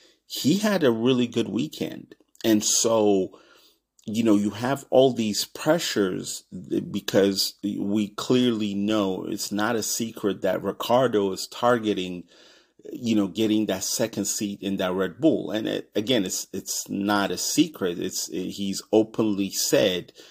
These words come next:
that would be his ideal target. Okay.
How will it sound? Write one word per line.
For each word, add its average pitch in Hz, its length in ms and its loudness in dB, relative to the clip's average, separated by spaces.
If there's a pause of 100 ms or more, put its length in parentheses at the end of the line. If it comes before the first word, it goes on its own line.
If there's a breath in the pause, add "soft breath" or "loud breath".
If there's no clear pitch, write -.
(340 loud breath)
that 101 600 2
would 98 300 0
be 98 400 0
his 95 380 -4
ideal 92 1040 -2 (240)
target. - 540 0 (540)
Okay. 98 420 -4